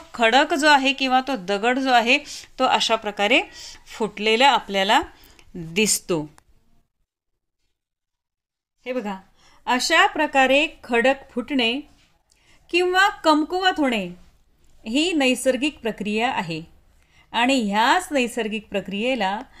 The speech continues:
आपण विदारण किंवा अपक्षय असं म्हणत असतो.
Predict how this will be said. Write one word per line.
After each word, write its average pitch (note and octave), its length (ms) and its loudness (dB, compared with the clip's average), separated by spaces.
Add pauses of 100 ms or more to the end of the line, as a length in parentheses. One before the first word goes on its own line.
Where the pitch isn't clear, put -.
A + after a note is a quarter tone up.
(260)
आपण A3+ 420 2 (320)
विदारण D4 680 2 (800)
किंवा D#4 440 2 (600)
अपक्षय D#4 720 0 (760)
असं B3 360 -4 (580)
म्हणत F#3 480 -6
असतो. D#3+ 360 -14